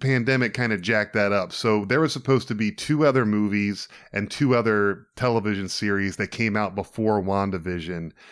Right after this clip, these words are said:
and those had to, those got set back in production, had to be postponed, but they were able to get WandaVision done. So WandaVision ended up being this, um,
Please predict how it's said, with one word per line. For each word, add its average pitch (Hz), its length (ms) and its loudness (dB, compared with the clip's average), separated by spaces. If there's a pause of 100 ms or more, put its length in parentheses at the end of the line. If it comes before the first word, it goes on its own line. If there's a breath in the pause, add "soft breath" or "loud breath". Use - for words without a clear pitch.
(220 loud breath)
and 101 520 -4
those 113 500 0
had 107 240 0
to, 107 260 0
those 107 240 -2
got 104 340 -2
set 98 280 -2
back 101 260 0
in 98 100 -2
production, 101 560 -4
had 90 180 -6
to 87 60 -12
be 87 180 -12
postponed, 98 640 -6
but 98 120 -6
they 92 100 -4
were 87 160 -6
able 101 240 -2
to 101 80 2
get 90 200 -4
WandaVision 95 680 -2
done. 92 260 -4
So 92 320 -8 (340 loud breath)
WandaVision 107 600 0
ended 101 220 -2
up 90 200 -4
being 98 420 -4 (260 soft breath)
this, 101 680 -4
um, 92 560 0